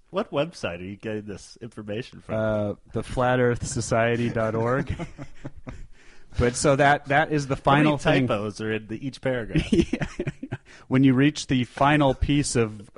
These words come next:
Speaker 2: the flat earth, you will come to face to face with the ice wall.
Speaker 1: Matt, hopefully his latest arrest is the final wake-up call for Glenn Big Baby Davis.
Speaker 2: Oh, sure.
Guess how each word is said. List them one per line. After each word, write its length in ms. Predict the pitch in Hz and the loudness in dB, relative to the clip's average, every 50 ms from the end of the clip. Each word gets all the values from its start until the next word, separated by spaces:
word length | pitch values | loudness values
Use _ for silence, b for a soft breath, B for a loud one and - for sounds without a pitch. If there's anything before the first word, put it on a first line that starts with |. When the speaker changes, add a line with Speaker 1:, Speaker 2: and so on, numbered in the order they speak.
| - - | -20 -16
Speaker 2:
the 160 | - 123 120 113 | -10 -8 -8 -6
flat 340 | - - 131 127 123 117 117 | -4 0 2 2 4 4 4
earth, 340 | 120 123 117 104 - - 104 | 4 4 4 2 0 -4 -4
you 120 | 107 107 | -2 -2
will 180 | 107 104 101 101 | 0 0 -2 -4
come 240 | - - 123 117 113 | -4 -2 -2 -2 -2
to 60 | 110 | -2
face 260 | - - 113 113 110 - | -4 -4 -4 -4 -4 -6
to 80 | - - | -8 -6
face 300 | - 117 113 113 - - | -4 -2 -2 -2 -2 -6
with 100 | 104 - | -6 -4
the 120 | 107 104 | -4 -2
ice 260 | 104 107 104 - - | -2 -2 -2 -4 -6
wall. 360 | - 95 95 87 87 92 - - - - - - _ _ - | -6 -8 -8 -8 -8 -10 -14 -18 -20 -20 -20 -20 _ _ -4
Speaker 1:
Matt, 160 | 139 143 151 131 | -2 -2 0 2
hopefully 500 | 143 165 170 - - 170 160 147 139 123 | 2 0 0 0 0 -2 0 0 0 0
his 220 | 123 127 113 101 | 0 -2 -2 -2
latest 400 | 110 117 117 113 120 110 - - | -2 -4 -2 -2 -4 -4 -6 -6
arrest 400 | 110 101 104 107 104 98 - - | -4 -2 -2 0 0 -2 -4 -6
is 100 | 104 87 | -10 -10
the 100 | 85 101 | -10 -12
final 420 | - - 113 107 104 101 98 92 87 | -12 -8 -6 -4 -4 -4 -4 -6 -6
wake-up 400 | 90 98 101 - - 92 - - | -6 -8 -8 -8 -10 -14 -16 -14
call 300 | - 107 87 80 76 76 | -12 -10 -10 -8 -8 -10
for 180 | - - 92 87 | -10 -10 -12 -12
Glenn 480 | 80 85 98 104 101 92 87 85 82 - | -10 -6 -4 -4 -2 -4 -4 -8 -10 -8
Big 200 | - 101 90 85 | -8 -8 -8 -8
Baby 300 | 82 90 90 85 82 82 | -8 -8 -8 -8 -10 -10
Davis. 600 | 80 92 92 95 104 107 104 98 95 92 90 85 80 | -8 -6 -4 -2 -2 0 0 0 -2 -2 -4 -6 -8
Speaker 2:
Oh, 20 | |
sure. 400 | - - - 92 90 87 82 82 | -12 -12 -10 -10 -10 -10 -12 -14